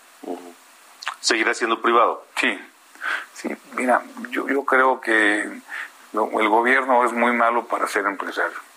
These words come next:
Speaker 1: Ujú.
Speaker 2: Y el gobierno tiene que dar todas las condiciones para que la gente haga chamba y que le vaya bien.
Speaker 1: ¿Qué hay de los otros municipios? ¿Qué hay de la zona serrana, la Huasteca, etcétera?
Speaker 2: Tienes tú toda la razón del mundo.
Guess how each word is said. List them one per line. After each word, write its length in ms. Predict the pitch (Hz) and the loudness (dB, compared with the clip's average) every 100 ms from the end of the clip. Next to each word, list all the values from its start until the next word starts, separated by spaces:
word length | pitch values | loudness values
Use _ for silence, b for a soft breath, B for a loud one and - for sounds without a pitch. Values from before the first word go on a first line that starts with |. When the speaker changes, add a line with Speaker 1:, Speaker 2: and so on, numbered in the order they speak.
| - | -20
Speaker 1:
Ujú. 260 | 90 92 87 - - 95 | -12 -10 -12 -14 -14 -8
Speaker 2:
Y 40 | |
el 60 | 92 | -6
gobierno 260 | 101 110 | -2 -2
tiene 180 | 110 113 | 0 -2
que 80 | 110 | 0
dar 120 | 113 | 0
todas 220 | 110 117 | 2 2
las 140 | 113 - | 2 0
condiciones 600 | 104 98 - 104 104 - | -4 0 0 2 0 -2
para 200 | - 92 | -4 -6
que 160 | - | -6
la 100 | 98 98 | -6 -6
gente 360 | 104 104 110 | -6 -4 -2
haga 260 | 104 104 101 | 0 0 0
chamba 300 | 120 117 123 | 0 2 0
y 60 | |
que 100 | 117 | -2
le 80 | 117 | 0
vaya 200 | 131 139 | 2 2
bien. 200 | 135 131 - - - - - B B B B B B - | -2 -6 -12 -20 -20 -20 -20 B B B B B B -6
Speaker 1:
¿Qué 160 | 135 139 | 0 4
hay 340 | 135 143 143 - | 4 2 -4 -6
de 80 | 107 | -4
los 180 | 107 | -2
otros 220 | 131 135 120 | 0 -2 0
municipios? 640 | 113 104 127 98 - - - B B B - | -2 -2 -4 -4 -6 -12 -18 B B B -4
¿Qué 160 | - 113 | 2 6
hay 220 | 113 117 | 6 4
de 600 | 110 107 101 95 92 90 | 2 2 4 4 4 4
la 160 | 87 87 | 2 2
zona 760 | 113 113 110 101 90 82 76 - B B | 0 2 4 4 4 2 0 -8 B B
serrana, 500 | - 101 98 110 101 | -4 0 2 2 2
la 80 | 87 | 2
Huasteca, 720 | 78 - 104 107 - 90 80 | 0 -2 -2 -2 0 0 0
etcétera? 400 | 71 - 180 - - - - - | -4 -8 -8 -8 -8 -8 -14 -12
Speaker 2:
Tienes 280 | - 123 123 | -4 -2 -2
tú 140 | - 123 | -4 0
toda 220 | 127 127 | 2 4
la 140 | 104 | 2
razón 320 | 95 - 107 | 0 -2 0
del 140 | 101 95 | 0 0
mundo. 240 | 101 90 | -2 -4